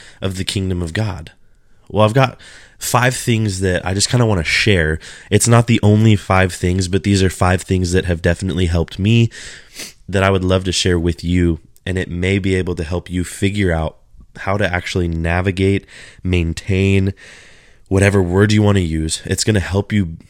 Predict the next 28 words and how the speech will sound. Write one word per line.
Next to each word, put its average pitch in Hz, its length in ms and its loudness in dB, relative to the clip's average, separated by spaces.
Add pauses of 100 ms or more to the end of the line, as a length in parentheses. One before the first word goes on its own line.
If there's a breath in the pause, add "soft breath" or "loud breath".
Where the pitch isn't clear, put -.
boost 95 440 -2
your 123 100 2
faith - 680 -8 (320)
while 87 220 -2
living 104 340 2
in 113 80 2
a 107 60 2
culture 80 600 -4 (380 loud breath)
that 92 120 2
is 85 380 -2
super - 540 0
conflicting 82 800 -4 (360 soft breath)
with 82 480 -4 (220 soft breath)
the 85 100 -4
Bible. 82 460 -6 (1400)
The 95 180 0
first - 400 2
thing 90 300 -2 (360 loud breath)
that 87 360 -4 (160)
I 87 120 2
would 90 160 4
say 87 280 2
to 82 120 -2
do 90 280 2
is 85 140 2
study 110 600 4
and 98 180 4
understand. 85 960 0